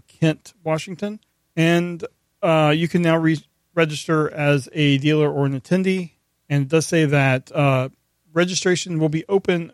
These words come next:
through July ninth. And then after that, anyone that wishes to attend will have to come as general admission. So check out the link in our show notes. And, uh, if you're in the Pacific Northwest, uh, go check out Cybfest.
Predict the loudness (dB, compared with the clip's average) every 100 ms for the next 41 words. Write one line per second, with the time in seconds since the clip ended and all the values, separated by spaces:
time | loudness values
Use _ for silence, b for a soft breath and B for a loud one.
0 | _ _ _ 0 2 2 0 -2 -6 -2
1 | 2 2 2 2 0 -4 _ -2 0 2
2 | 0 0 0 0 0 0 0 2 2 0
3 | -2 -4 -4 -8 -4 0 0 0 -4 -6
4 | -2 0 2 0 0 0 0 2 2 -2
5 | -8 -12 -20 _ _ 0 0 0 -2 0
6 | 0 0 0 0 0 0 0 0 2 0
7 | -6 -20 _ -6 -4 -4 -4 -6 _ _
8 | -20 -18 -2 2 4 6 4 2 0 -2
9 | 2 0 2 2 2 2 -6 0 0 0
10 | -8 _ _ -4 -4 -4 -6 -6 -6 -2
11 | -2 2 0 0 -8